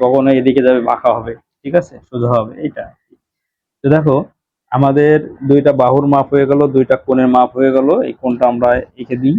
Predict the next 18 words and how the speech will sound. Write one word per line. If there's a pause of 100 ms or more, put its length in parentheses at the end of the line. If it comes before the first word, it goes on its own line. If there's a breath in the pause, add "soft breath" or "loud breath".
(400)
যেহেতু
আগে
থেকে
আঁকানো
নাই। (2250)
মাপ
দেয়া
থাকলে (100)
আগে
থেকে (340)
আঁকায়
নিতে
হয়, (260)
নিয়ে (160)
ওইভাবেই
করতে
হয়,
একই